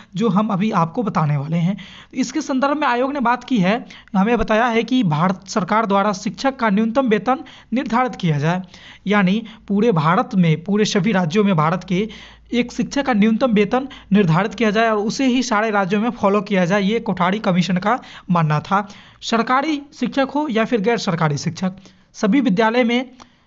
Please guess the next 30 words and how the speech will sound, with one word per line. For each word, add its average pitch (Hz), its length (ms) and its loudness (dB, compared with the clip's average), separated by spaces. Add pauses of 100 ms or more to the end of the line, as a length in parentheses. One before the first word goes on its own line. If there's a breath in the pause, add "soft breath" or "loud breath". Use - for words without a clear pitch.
(200 loud breath)
एक 262 240 0
समान 220 340 2
वेतन 247 340 2 (280 loud breath)
क्रम 196 200 2
लागू 190 260 2
किया 170 200 2
जाए, 151 160 2
यानी 196 220 0
सरकारी 202 400 -2
शिक्षक 220 340 -6
हो 226 120 2 (340)
उसे 220 240 -2
भी 254 160 2
सेम 226 300 0 (680)
वेतन 202 260 2
मिलना 214 240 4
चाहिए 220 320 2
और 220 240 2
जो 226 120 0
गैर 202 220 0
सर-, 202 440 0
सरकारी 180 380 0
शिक्षक 185 360 -4
है 254 80 0
जो 302 120 -4
प्राइवेट 226 400 0
स्कूल 226 240 -4
में 196 140 2
पढ़ाते 151 340 -2
हैं 226 220 0